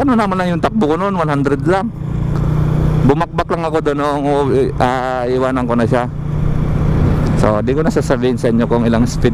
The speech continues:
ko nun. Wah! <laughs> Yung iba kasi mga naku-curious sa ating trigger. So, sabi ko nga sa inyo mga karepa, si Monster, hindi na to biro-biro. Ano ba?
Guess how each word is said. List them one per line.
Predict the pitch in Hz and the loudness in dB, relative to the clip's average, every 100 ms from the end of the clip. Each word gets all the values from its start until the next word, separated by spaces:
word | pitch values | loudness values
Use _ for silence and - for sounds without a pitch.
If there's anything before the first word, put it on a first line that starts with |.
| - | 2
ko | 107 | 2
nun. | 104 110 120 | 2 2 2
Wah! | 110 113 113 117 120 127 127 127 139 | 2 2 0 0 -2 -2 -2 -2 -4
<laughs> | - - - - - 262 - - 330 277 - - 214 - - - - - - - - - - - - - | -6 -8 -2 -2 0 0 2 0 0 -2 0 -2 -2 -4 -2 -4 -2 -4 -2 -2 0 0 -2 -2 -2 2
Yung | 120 | 2
iba | 143 143 143 | 2 0 0
kasi | 147 | -2
mga | 165 143 123 | -2 0 0
naku-curious | 120 117 113 110 110 - - 147 139 233 165 180 - - - | 0 0 0 0 -2 -2 0 0 2 0 0 0 -2 -2 2
sa | 151 131 123 | 2 2 -2
ating | 127 - | -4 0
trigger. | 143 175 240 175 165 - - 392 427 480 466 - - - - - - - - | 0 2 2 2 2 0 0 2 2 0 -2 -4 -2 0 2 0 0 0 2
So, | 190 | 2
sabi | 190 214 226 | 2 0 0
ko | 233 | 0
nga | 226 | 0
sa | 202 208 | 0 0
inyo | 196 | 0
mga | 190 185 175 156 | 0 0 -2 -2
karepa, | 143 123 113 123 | -2 -2 -2 -2
si | 196 | 0
Monster, | 180 185 175 - 127 117 117 | 0 0 -4 -2 0 0 0
hindi | 147 269 | 0 0
na | 294 | 2
to | 226 | 2
biro-biro. | 156 151 147 120 113 107 233 254 | 2 2 2 2 2 2 2 0
Ano | - - - | 0 2 2
ba? | 113 | 2